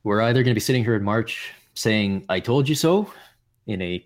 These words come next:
two-minute segment, or we're gonna have a special three-hour podcast where I react to <laughs> the, the tweet that, uh, you know, N H L G Ms say they like the idea of changing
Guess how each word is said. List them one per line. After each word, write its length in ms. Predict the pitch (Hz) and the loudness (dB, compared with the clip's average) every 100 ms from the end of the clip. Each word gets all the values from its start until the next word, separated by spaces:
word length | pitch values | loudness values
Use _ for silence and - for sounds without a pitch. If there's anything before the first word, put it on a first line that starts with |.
| - | -8
two-minute 340 | - 151 160 | -2 0 0
segment, 400 | 156 156 151 156 - | 2 0 2 -2 -2
or 240 | 101 101 | 0 0
we're 160 | 98 98 | 0 -2
gonna 120 | 92 | -2
have 220 | 95 92 | -2 -2
a 120 | 87 | -2
special 520 | 85 - 95 92 95 85 - | -4 -2 -2 -2 -4 -6 -4
three-hour 400 | 101 90 85 82 | -2 0 0 -2
podcast 540 | 87 78 - - - | -4 -6 -6 -10 -6
where 180 | - 82 | -6 -4
I 60 | |
react 480 | 80 82 82 80 - - | -4 -4 -4 -4 -6 -18
to 100 | 82 - _ _ _ _ _ _ | -10 -12 _ _ _ _ _ _
<laughs> 720 | _ _ _ _ - - - | _ _ _ _ -10 -10 -6
the, 260 | - 85 - - _ - - _ _ _ - | -6 -4 -6 -10 _ -10 -10 _ _ _ -20
the 80 | - | -14
tweet 360 | - 95 87 - | -6 -4 -6 -6
that, 280 | 85 82 - | -6 -6 -4
uh, 260 | 82 82 82 | -4 -2 -4
you 200 | 82 85 | -4 -6
know, 240 | 80 78 _ _ - | -8 -12 _ _ -2
N 120 | 107 | 2
H 200 | 147 135 | 2 4
L 160 | 139 127 | 2 4
G 240 | 131 123 | 4 6
Ms 560 | 123 117 110 107 - - _ _ _ _ _ _ _ _ - | 6 4 2 0 -4 -10 _ _ _ _ _ _ _ _ -10
say 300 | - 117 113 | 0 2 4
they 160 | 104 | 4
like 260 | 104 127 135 | 4 2 2
the 160 | 120 110 | 2 2
idea 460 | 107 101 104 104 | 2 2 2 2
of 240 | 104 95 95 | 0 -4 -4
changing 640 | 101 95 95 92 90 85 | -6 -4 -2 -2 -4 -8